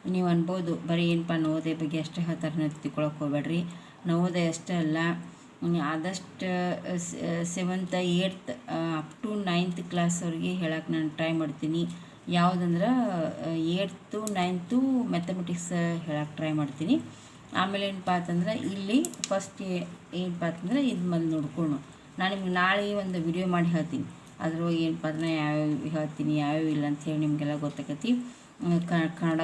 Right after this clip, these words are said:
ಕನ್ನಡ ಗ್ರಾಮರ್‌ನೂ ಸ್ವಲ್ಪ ತಿಳಿಸ್ಕೊಡ್ತೀನಿ. ಹೌದಾ? ಯಾವ್ಯಾವ ರೀತಿ ಬರ್ಬೋದು ಅಂಥೇಳಿ. Almost all ಎಲ್ಲರಿಗೂ ಸ್ವಲ್ಪ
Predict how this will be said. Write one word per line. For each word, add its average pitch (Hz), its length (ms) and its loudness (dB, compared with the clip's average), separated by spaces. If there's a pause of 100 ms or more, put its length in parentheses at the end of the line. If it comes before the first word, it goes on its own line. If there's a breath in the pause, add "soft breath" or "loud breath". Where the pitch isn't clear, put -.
(100)
ಕನ್ನಡ 165 300 0
ಗ್ರಾಮರ್‌ನೂ 160 640 0
ಸ್ವಲ್ಪ 170 240 -4
ತಿಳಿಸ್ಕೊಡ್ತೀನಿ. 147 800 0 (480 loud breath)
ಹೌದಾ? 180 300 2
ಯಾವ್ಯಾವ 165 420 2
ರೀತಿ 165 280 -2
ಬರ್ಬೋದು 156 520 0
ಅಂಥೇಳಿ. 151 440 2 (1300)
Almost 175 260 2
all 214 80 -2
ಎಲ್ಲರಿಗೂ 180 380 2
ಸ್ವಲ್ಪ 180 300 -6